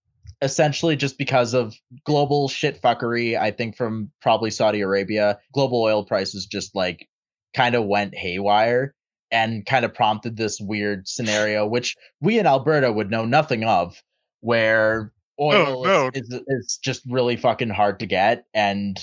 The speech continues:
Speaker 1: kinda prompts this kinda desperate situation.
Speaker 2: Is it
Speaker 1: But
Speaker 2: bad how much that actually relates to what's going on right now?
Speaker 1: Uh, yeah,
Speaker 2: In,
Speaker 1: uh,
Speaker 2: in a way.
Speaker 1: yeah, it's, uh, it, it, and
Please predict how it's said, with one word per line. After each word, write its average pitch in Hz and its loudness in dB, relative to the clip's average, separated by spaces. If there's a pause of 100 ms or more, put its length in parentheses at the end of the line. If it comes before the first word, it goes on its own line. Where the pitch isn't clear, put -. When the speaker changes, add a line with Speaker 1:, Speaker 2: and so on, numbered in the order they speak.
(120)
Speaker 1:
kinda 113 2
prompts 104 0
this 110 -8
kinda 104 0
desperate 95 -4
situation. 107 -2 (440)
Speaker 2:
Is - -10
it 247 -2
Speaker 1:
But 147 4 (120)
Speaker 2:
bad 120 2
how 123 2
much 123 0
that 110 2
actually 113 2
relates 104 0
to 110 -2
what's 107 -2
going 101 0
on 107 0
right 110 0
now? 120 0 (680)
Speaker 1:
Uh, 135 4
yeah, 196 2
Speaker 2:
In, 160 -8
Speaker 1:
uh, 127 2
Speaker 2:
in 127 2
a 120 0
way. 117 2 (800)
Speaker 1:
yeah, 131 2
it's, 120 -6
uh, 117 4 (680)
it, 147 0
it, 135 -2
and 143 4